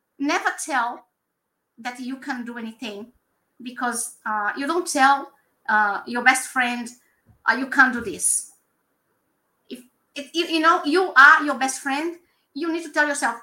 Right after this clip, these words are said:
"I can do this." Don't, don't think that you pe-, see people dancing and, "Oh, they do,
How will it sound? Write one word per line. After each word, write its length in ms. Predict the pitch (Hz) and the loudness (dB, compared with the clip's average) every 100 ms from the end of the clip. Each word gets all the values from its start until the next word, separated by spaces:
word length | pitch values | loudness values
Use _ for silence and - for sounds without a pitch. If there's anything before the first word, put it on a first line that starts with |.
| - | -8
"I 100 | 269 | -8
can 200 | 294 285 | -6 -8
do 80 | 269 | -8
this." 380 | 208 - - - _ _ 247 | -10 -12 -14 -16 _ _ -6
Don't, 280 | 330 381 370 - | -2 -2 -4 -4
don't 240 | 349 370 | -4 -4
think 180 | 349 294 | -4 -4
that 120 | 285 | -4
you 220 | 285 254 | -6 -10
pe-, 180 | 311 285 | -12 -8
see 200 | 269 339 | -6 -6
people 260 | 302 269 226 | -8 -12 -6
dancing 480 | 254 285 277 269 254 | -2 -2 -2 -4 -4
and, 160 | 262 320 294 | -4 -2 8
"Oh, 200 | 320 320 | 10 10
they 100 | 320 | 8
do, 120 | 311 | -2